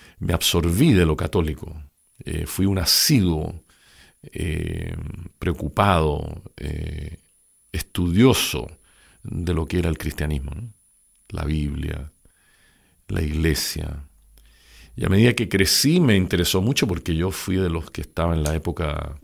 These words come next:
adolescente, en el momento del Concilio Vaticano segundo, que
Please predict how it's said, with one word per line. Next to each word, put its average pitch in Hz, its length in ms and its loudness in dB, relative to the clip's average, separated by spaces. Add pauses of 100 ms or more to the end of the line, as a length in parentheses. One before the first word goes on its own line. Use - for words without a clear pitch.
(160)
adolescente, 87 840 -4 (800)
en 95 100 -6
el 80 80 2
momento 82 380 0
del 78 80 -6
Concilio 82 420 -2
Vaticano 76 360 -4
segundo, 78 560 2
que 78 480 -10